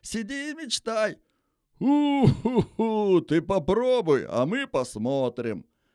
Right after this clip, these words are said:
Сел на гнездо хвастливый охотник.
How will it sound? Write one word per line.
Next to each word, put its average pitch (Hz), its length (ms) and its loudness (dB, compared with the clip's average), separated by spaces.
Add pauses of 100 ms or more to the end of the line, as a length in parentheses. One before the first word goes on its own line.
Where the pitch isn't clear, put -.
(560)
Сел 185 380 2
на 123 140 -8
гнездо 143 500 -2
хвастливый 131 680 0
охотник. - 560 -4